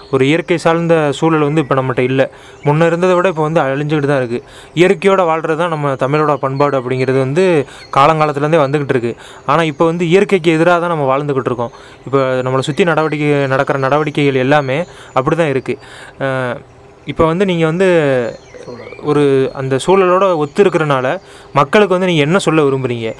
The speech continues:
நம்ம அந்த இயற்கையை பாதுகாக்கணும் அப்படின்னா, மிஞ்சி இருக்கிற இயற்கையை பாதுகாக்கணும் அப்படின்னா நம்ம என்னென்னலாம் நடவடிக்கை எடுக்கணும்? அதுக்கு நம்ம எப்படி வந்து நம்மளை, நமக்கு வர்ற தலைமுறையை தயார்படுத்தணும் அப்படிங்கிறத பத்தி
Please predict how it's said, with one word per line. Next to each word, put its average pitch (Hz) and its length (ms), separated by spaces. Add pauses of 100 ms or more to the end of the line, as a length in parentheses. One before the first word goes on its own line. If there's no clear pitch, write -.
(140)
நம்ம 131 220
அந்த 127 100
இயற்கையை 180 380
பாதுகாக்கணும் 156 560
அப்படின்னா, 127 300 (440)
மிஞ்சி 170 240
இருக்கிற 196 240
இயற்கையை 170 340
பாதுகாக்கணும் 147 520
அப்படின்னா 131 240
நம்ம 131 160
என்னென்னலாம் 147 460
நடவடிக்கை 131 360
எடுக்கணும்? 120 380 (280)
அதுக்கு 135 260
நம்ம 127 140
எப்படி 147 240
வந்து 165 200
நம்மளை, 131 320 (640)
நமக்கு 139 280
வர்ற 156 200
தலைமுறையை 156 440
தயார்படுத்தணும் 131 680
அப்படிங்கிறத 127 380
பத்தி 127 260